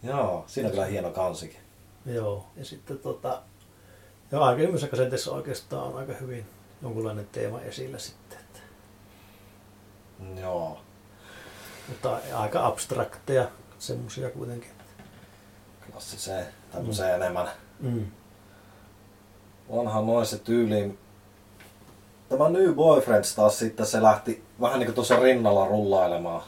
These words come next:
Speaker 1: Aprapatin kanssa ymmärtääkseni, niin mistäs idea New Boyfriendsiin?
Speaker 2: No Veikko, Veikko hyvä kaveri, niin sen kanssa on tota,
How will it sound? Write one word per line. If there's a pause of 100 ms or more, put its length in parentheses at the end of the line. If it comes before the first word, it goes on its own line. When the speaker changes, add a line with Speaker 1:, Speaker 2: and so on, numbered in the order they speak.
(220)
Speaker 1:
Aprapatin
kanssa
ymmärtääkseni,
niin (880)
mistäs (1040)
idea (960)
New
Boyfriendsiin? (1400)
Speaker 2:
No
Veikko, (120)
Veikko
hyvä
kaveri,
niin
sen
kanssa
on
tota,